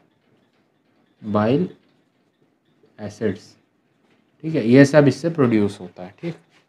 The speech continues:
अब मान लो किसी की इसकी समस्या है ना एलडीएल की, तो यहाँ पे देखो क्या क्या ड्रग काम कर रहे हैं, बस उनका नाम समझ लो।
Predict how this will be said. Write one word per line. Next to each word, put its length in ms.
अब 80
मान 220
लो 120
किसी 280
की 80
इसकी 260
समस्या 540
है 140
ना 140
एलडीएल 360
की, 160
तो 120
यहाँ 180
पे 100
देखो 220
क्या 200
क्या 160
ड्रग 300
काम 220
कर 120
रहे 140
हैं, 80
बस 200
उनका 240
नाम 280
समझ 260
लो। 160